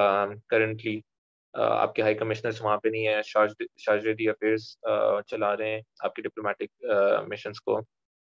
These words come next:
अ, politically, अ, बहुत hostile हैं, प-, हम, अम, always, अ, अ, at loggerheads with each other। अ, security point of view से हम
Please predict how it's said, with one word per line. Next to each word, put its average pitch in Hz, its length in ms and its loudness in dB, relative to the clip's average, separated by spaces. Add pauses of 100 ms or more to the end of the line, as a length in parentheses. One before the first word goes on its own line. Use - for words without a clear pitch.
(800)
अ, 101 220 4
politically, 120 840 0 (240)
अ, 107 160 6
बहुत 110 400 0 (220)
hostile 117 380 0
हैं, 113 340 -4 (120)
प-, - 100 -4
हम, 110 320 -4 (480)
अम, 104 720 0 (120)
always, 110 300 4 (280)
अ, 110 80 -2
अ, - 840 0
at 110 80 0 (140)
loggerheads 110 420 0 (220)
with 104 100 -4
each 110 220 -4
other। 117 200 4 (520)
अ, 104 140 4
security 117 500 0
point 110 240 -2
of 113 60 -4
view 113 140 -4
से 113 140 0
हम 107 300 -2